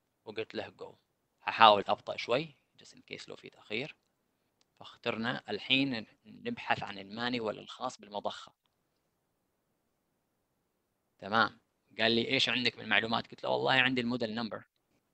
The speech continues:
موديل نمبر يا حبيبنا، نطلعه الآن. eight six three seven. ما شاء الله، وطلع على طول point two.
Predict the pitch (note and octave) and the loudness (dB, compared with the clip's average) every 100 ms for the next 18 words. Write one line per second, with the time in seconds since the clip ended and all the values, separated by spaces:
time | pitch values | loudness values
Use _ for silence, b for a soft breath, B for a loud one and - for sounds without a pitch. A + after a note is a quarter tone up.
0 | - A#2+ G#2 B2 C3+ C#3 C3 A#2 G#2+ G#2 | -10 -6 -4 -2 -2 0 0 0 -4 -4
1 | A2+ D3 D3 D3 D3 D3+ D3 D3+ D3+ C#3+ | -4 -4 -6 -8 -6 -6 -6 -4 -6 -8
2 | - _ A#2 A#2+ G#2+ G2+ G#2 - B2+ C3 | -16 _ -12 -6 -6 -6 -10 -18 -12 -8
3 | C3+ C#3 C#3+ _ _ _ _ _ _ _ | -6 -8 -12 _ _ _ _ _ _ _
4 | _ - - - - C#3 C3+ - - - | _ -20 -20 -20 -16 -12 -12 -14 -16 -14
5 | - - _ _ G#2 - - C3 B2 B2 | -16 -18 _ _ -18 -14 -2 0 0 -4
6 | B2 - _ _ _ _ _ _ _ _ | -6 -12 _ _ _ _ _ _ _ _
7 | _ _ _ _ _ _ _ _ _ - | _ _ _ _ _ _ _ _ _ -12
8 | A2+ A2+ G#2 G2+ - A#2+ G2+ G2 G#2 - | -8 -6 -6 -6 0 2 4 4 2 0
9 | B2+ D#3+ - _ _ _ A#2+ A2 G#2 - | -6 -6 -10 _ _ _ -8 -6 -8 -14
10 | G#2 | -20